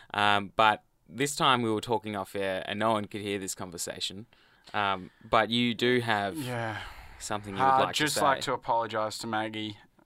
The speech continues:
Speaker 2: um, White Witch. I gave you a bit of grief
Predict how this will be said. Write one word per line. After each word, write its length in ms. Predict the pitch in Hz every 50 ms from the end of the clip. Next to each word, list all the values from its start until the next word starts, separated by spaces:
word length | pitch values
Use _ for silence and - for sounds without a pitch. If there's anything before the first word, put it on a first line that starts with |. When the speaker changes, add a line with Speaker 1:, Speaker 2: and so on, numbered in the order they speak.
| _ _
Speaker 2:
um, 400 | - 101 104 101 101 101 101 - - _ _
White 280 | - 110 107 110 - 76
Witch. 460 | 107 107 107 - - - - - - - - - - - - - - - - _ _ _
I 160 | - 107 113
gave 280 | 113 117 127 127 123 117
you 100 | 123 120
a 40 | 110
bit 120 | 110 107
of 60 | 104 -
grief 440 | 110 104 107 107 104 - - -